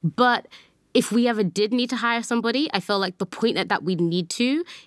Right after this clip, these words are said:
it would feel quite urgent and pressing. And so it does kind of concern me that then there would be a lot of either docs that I don't have or, or context that would be needed.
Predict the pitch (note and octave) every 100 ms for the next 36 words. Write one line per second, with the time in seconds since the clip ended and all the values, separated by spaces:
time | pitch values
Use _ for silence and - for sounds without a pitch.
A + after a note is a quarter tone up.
0 | - F3+ F#3+ - A3 G3+ - G3 - F3+
1 | F3+ F#3 E3 E3 D#3 - A3+ E4 E4+ -
2 | - - F#3+ A3 F#3 A3 G3+ - G3 F3+
3 | F3+ F#3 F3 E3 C#3 D#3+ E3+ D#3+ D#3+ D#3+
4 | D#3 C#3+ D#3+ D#3+ E3+ - D#3 - - D#3+
5 | D3 D3 C#3+ - E3+ - D#3+ D3 D3+ D3+
6 | D3 - E3 D3+ C#3+ C#3+ D3+ C#3+ - -
7 | - E3 - F#3+ E3+ E3+ - - D#3+ C#3+
8 | D3+ D3+ D3 D3